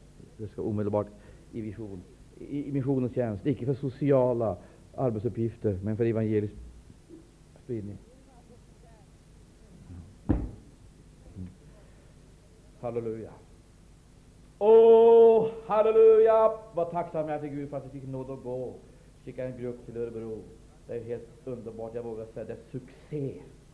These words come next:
i andevärlden. Har du hört det förr? Ah, det är succé i andevärlden. En fantastisk väg. Och, och nu har de börjat där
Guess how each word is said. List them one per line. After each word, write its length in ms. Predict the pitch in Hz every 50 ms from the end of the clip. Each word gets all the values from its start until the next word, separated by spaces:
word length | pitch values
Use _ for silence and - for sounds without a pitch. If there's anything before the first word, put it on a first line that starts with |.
| - - - - -
i 80 | - 123
andevärlden. 580 | 113 104 98 95 95 95 95 92 92 92 92 - - - - - - - - - - - - - - - - - - - - - - - - - - - - - - - - - - - - - - - - -
Har 100 | - 117
du 60 | 127
hört 160 | 143 147 139
det 80 | - 113
förr? 160 | 98 98 85 - - -
Ah, 160 | - 113 98 - - - - - - - - - - - -
det 60 | -
är 60 | 117 107 - -
succé 800 | - 131 - - - - - - - 180 175 160 127 101 98 107
i 40 | 120
andevärlden. 460 | 101 98 92 85 87 82 - - - - - - - - - - - - - - - - - - - - - - - - - - - - - - - - - - - - - - - - - - - - - - - - - - - - - - - - - - - - -
En 140 | - 110 98 - - - - -
fantastisk 1040 | 117 113 110 101 - - - - - 175 - - - - - - - - - - - - - - - - - - - - - - - 196 190 190 190 -
väg. 200 | - - - - - - - - - - - - - - - -
Och, 120 | - 101 - - - -
och 160 | - 123 117
nu 260 | 117 147 156 156 147 - - - -
har 140 | - 147 156
de 140 | 160 156 135 - - -
börjat 480 | 143 135 139 131 135 139 135 135 131
där 200 | 135 135 131 131